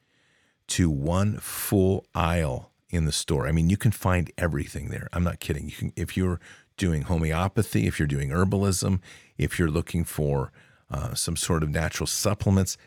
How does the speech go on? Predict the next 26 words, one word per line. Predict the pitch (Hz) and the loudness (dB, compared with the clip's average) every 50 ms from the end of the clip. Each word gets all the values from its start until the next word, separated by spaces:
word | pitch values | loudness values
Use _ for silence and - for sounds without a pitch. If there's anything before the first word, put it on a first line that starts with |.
| _ _ _ - | _ _ _ 0
it's | 95 92 - - - - | 0 2 2 0 -4 -6
there. | - 87 85 76 64 57 - - _ _ _ _ _ _ _ _ | -4 -2 0 0 0 -2 -6 -10 _ _ _ _ _ _ _ _
I, | - 90 82 - - _ _ _ _ _ - | -2 -2 -2 -2 -6 _ _ _ _ _ -6
I'm, | 92 90 87 87 | -2 -2 0 0
I'm | 85 - 101 92 87 85 78 | -2 -2 0 0 0 0 0
stunned | - - - - - - 98 95 87 78 | -2 -2 -4 -2 0 2 2 2 2 0
at | 73 | -2
how | 78 73 | -2 -4
much | 73 71 - | -4 -4 -6
stuff | - - 71 - - | -4 -6 -6 -6 -6
they | - - | -8 -8
have, | - - - - _ _ | -8 -8 -10 -12 _ _
and | - 82 80 | -4 -4 -2
it's | - - | -4 -4
great. | - - 107 104 - - - - _ - - - - - - - _ - - | -2 -2 -2 -2 -2 -4 -10 -16 _ -20 -20 -20 -20 -20 -20 -20 _ -4 0
And | - 87 85 90 | 2 2 4 4
they | 95 98 | 4 4
have | 101 95 92 - - _ - - - | 2 2 0 -4 -10 _ -18 -10 -4
responded | 104 90 - - - - - 90 92 107 113 110 92 87 82 78 - | -2 -2 -2 -2 -4 -4 -2 0 2 2 2 2 2 2 0 0 -2
to, | - - 90 85 85 82 82 80 73 64 - - _ _ _ _ | 0 2 2 4 4 4 2 0 0 -4 -6 -12 _ _ _ _
they | - 110 104 98 110 | -6 0 2 4 6
were | 117 110 98 | 6 4 4
a, | 90 - - _ - | 2 -2 -4 _ -4
a | 90 85 82 | -4 -4 -2
store | - - - 101 92 87 85 | -4 -2 2 4 4 4 4
that, | 80 78 - | 2 0 -2